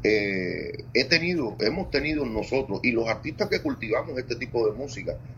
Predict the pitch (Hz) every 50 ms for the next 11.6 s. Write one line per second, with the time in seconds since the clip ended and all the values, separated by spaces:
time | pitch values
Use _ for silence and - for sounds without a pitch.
0 | - - - - - - 110 120 131 151 190 208 - 196 165 127 120 127 143 143
1 | - 135 120 - 113 110 104 104 92 - 107 104 95 87 - - - - - 98
2 | 101 110 131 170 180 - 185 156 123 120 127 135 - 135 120 - - 113 104 92
3 | 85 - - - - - - - - 110 110 113 120 160 165 - 185 160 147 139
4 | 139 131 - - 135 123 110 113 131 143 139 123 117 - 123 123 143 143 - -
5 | - - - - - - - 90 92 98 90 104 127 175 - - - - 214 220
6 | - 151 147 147 147 147 - 156 139 120 110 101 113 139 147 156 147 131 113 -
7 | 117 113 117 110 101 90 - 82 80 - - - - - - - - - 110 107
8 | 104 117 151 165 - - 185 - - 135 120 - - 131 160 - - - 135 120
9 | - 104 92 - - - 117 127 143 135 135 120 107 98 90 85 90 92 107 127
10 | 143 139 - 120 107 104 101 98 98 95 92 95 - - 104 117 147 143 - 120
11 | - 107 104 101 98 92 90 92 90 131 170 170